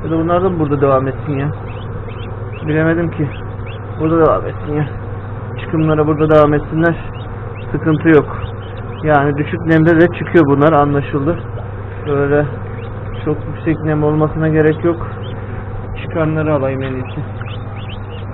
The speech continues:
Çıkanları da almasaydım olurdu. Almayayım hadi, gelin lan. Sizi de buraya koydum.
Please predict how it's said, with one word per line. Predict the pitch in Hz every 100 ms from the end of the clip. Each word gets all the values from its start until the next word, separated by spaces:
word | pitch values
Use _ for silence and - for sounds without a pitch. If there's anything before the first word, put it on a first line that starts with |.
| -
Çıkanları | - 175 185 208
da | 208
almasaydım | 170 156 151 208 214 214
olurdu. | 208 185 147 190 - - - - - - - - - -
Almayayım | 160 143 135 127
hadi, | 127 131
gelin | 135 127 127
lan. | 123 127 - - - - - - - - - -
Sizi | 143 135
de | 131 127
buraya | 139 131
koydum. | 131 127